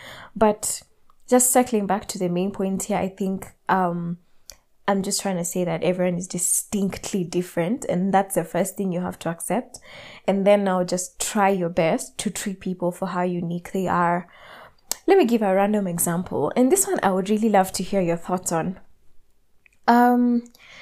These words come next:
maybe the best context for this one now would be, like, a relationship. When you talk about something like love languages,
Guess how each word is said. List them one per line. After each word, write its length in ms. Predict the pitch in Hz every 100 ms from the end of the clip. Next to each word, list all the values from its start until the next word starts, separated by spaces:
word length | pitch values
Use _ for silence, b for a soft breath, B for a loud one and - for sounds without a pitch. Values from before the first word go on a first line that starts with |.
| B B
maybe 200 | 262 311
the 100 | 247
best 460 | 185 202 - - -
context 480 | 196 190 185 180
for 100 | -
this 180 | 160 175
one 160 | 175 175
now 180 | 170 175
would 140 | 165
be, 120 | 180
like, 260 | 165 156 165
a 80 | 165
relationship. 680 | 160 160 - - - 143 - - B B B
When 120 | 190 185
you 60 |
talk 240 | 180 208 -
about 280 | 180 180 185
something 360 | 185 185 185
like 300 | 175 175 -
love 220 | 185 180
languages, 680 | 180 180 180 175 175 170 -